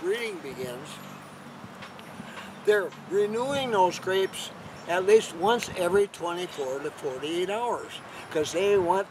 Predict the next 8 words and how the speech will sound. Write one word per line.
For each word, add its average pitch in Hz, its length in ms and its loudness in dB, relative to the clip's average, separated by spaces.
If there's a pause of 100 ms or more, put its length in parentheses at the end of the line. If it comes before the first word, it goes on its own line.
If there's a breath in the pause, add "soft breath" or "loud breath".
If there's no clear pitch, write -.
(300)
that 185 260 2 (120)
stinking 180 880 -2
musk 185 360 2 (240)
and 151 240 -2
their 170 280 2
urine 185 480 4 (540 loud breath)
there 196 320 10
fresh, - 680 0